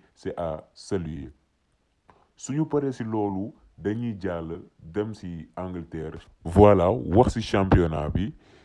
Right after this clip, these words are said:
Arsenal, il est en tête, voilà, di lutter ak Manchester City, Manchester United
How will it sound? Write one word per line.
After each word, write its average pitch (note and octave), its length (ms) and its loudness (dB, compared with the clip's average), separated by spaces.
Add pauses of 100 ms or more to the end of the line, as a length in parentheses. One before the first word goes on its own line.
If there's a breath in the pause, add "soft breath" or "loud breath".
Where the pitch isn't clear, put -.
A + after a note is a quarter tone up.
(380 loud breath)
Arsenal, F2 560 0 (500)
il F#2+ 160 -2
est F2 180 -2 (160)
en F2+ 160 -2
tête, - 280 -8 (260)
voilà, D#2+ 560 -4
di D#2+ 280 -10
lutter F2+ 360 -4
ak - 160 -12
Manchester E2 560 -8
City, E2 380 -10
Manchester E2 480 -8
United D#2+ 560 -10